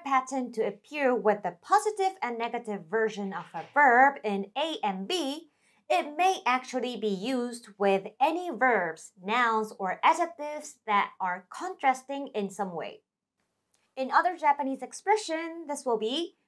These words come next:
もしAの場合でも、やっぱりB。Or、Aと仮定しても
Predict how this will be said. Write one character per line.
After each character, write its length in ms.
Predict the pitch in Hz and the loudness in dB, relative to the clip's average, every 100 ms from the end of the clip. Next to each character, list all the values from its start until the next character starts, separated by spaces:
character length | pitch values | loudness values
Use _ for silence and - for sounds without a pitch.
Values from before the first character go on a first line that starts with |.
| _ | _
も 160 | 320 453 | 6 6
し 460 | - 339 262 - _ _ | 4 -4 -6 -8 _ _
A 360 | 240 254 247 240 | 4 6 6 6
の 220 | 202 190 | 6 8
場 240 | 196 190 196 | 10 12 10
合 160 | 202 | 8
で 140 | 202 190 | 4 2
も、 280 | 202 359 453 - _ _ - | 8 10 10 6 _ _ 0
や 220 | 208 214 | 4 6
っ 140 | - | 4
ぱ 160 | - 208 | 2 2
り 100 | 269 415 427 _ - | 4 0 -2 _ -10
B。 380 | 175 214 - _ _ _ _ _ _ - | -2 -2 -2 _ _ _ _ _ _ 2
Or、 440 | 285 208 254 320 - _ _ - | 6 8 6 4 -4 _ _ 0
A 280 | 277 262 240 | 4 4 4
と 180 | 220 175 | -2 -6
仮 300 | - 202 226 | -6 -10 0
定 280 | 392 415 415 | 6 8 6
し 120 | - | 6
て 160 | 453 349 | 6 10
も 420 | 349 381 233 | 12 12 10